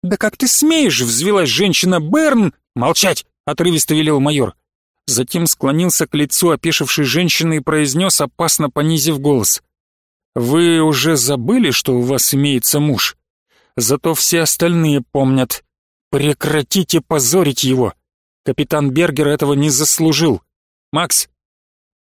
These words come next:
Рик распрямился и посмотрел на Колыша. "Помоги госпоже Бергер добраться до госпиталя.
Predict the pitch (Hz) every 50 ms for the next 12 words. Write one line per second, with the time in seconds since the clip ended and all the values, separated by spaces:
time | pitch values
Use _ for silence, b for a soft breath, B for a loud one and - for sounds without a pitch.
0 | _ _ - 143 147 190 180 - - 156 - - - 165 160 185 202 202 - -
1 | 160 151 - - - 160 147 - 151 160 160 156 165 165 - 156 143 127 110 -
2 | 120 95 - _ _ _ _ _ _ _ _ _ _ - 151 165 170 165 160 208
3 | 240 170 139 - - - 156 123 151 156 139 170 202 180 151 - 180 156 135 156
4 | 143 139 147 170 170 - - 160 170 170 151 151 139 - - - - 131 123 110
5 | -